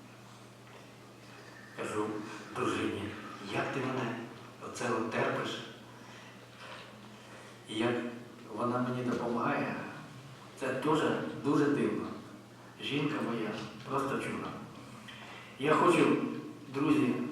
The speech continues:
з цими словами подякувати Богу і просити Бога благословіння на дальше, скільки Він назначив мені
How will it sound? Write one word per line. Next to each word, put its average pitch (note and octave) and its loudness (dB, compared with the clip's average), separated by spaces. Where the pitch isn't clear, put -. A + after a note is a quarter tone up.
з - -8
цими D3+ 6
словами C#3+ 8
подякувати C#3 8
Богу D3+ 8
і C#3+ 0
просити - 6
Бога A#2 8
благословіння C3 8
на A#2+ 6
дальше, C#3+ 8
скільки D3 6
Він A#2+ 6
назначив C3 8
мені A2+ 6